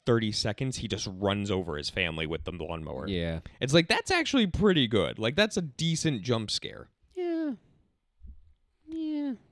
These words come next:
Speaker 2: Jump scares are okay. Also, too, shout outs to, um,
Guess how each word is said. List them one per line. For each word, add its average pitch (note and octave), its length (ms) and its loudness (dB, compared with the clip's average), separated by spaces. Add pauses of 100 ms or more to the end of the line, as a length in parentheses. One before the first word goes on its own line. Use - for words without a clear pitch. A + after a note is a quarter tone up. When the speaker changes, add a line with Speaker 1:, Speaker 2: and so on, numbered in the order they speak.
(120)
Speaker 2:
Jump D#4 160 -4
scares C#3 240 -2
are A2 60 2
okay. F#2+ 220 -2
Also, D#3+ 280 2
too, C#3 200 6
shout C#3+ 320 2
outs C#3+ 240 0
to, A#2+ 180 4
um, G#2 360 0